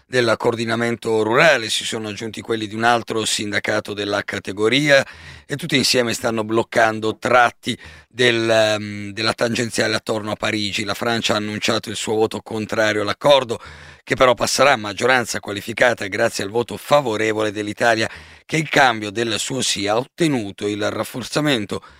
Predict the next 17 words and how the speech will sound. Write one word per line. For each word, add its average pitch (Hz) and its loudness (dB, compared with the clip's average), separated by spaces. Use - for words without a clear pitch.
di 143 2
alcune 156 4
clausole 107 2
di 104 -6
salvaguardia 123 2
e 120 4
maggiore 123 0
flessibilità 117 -2
nella 120 4
distribuzione 113 -2
di 110 -2
aiuti 110 0
al 120 4
settore 101 -4
agricolo. 107 -2
La 131 2
firma 92 -8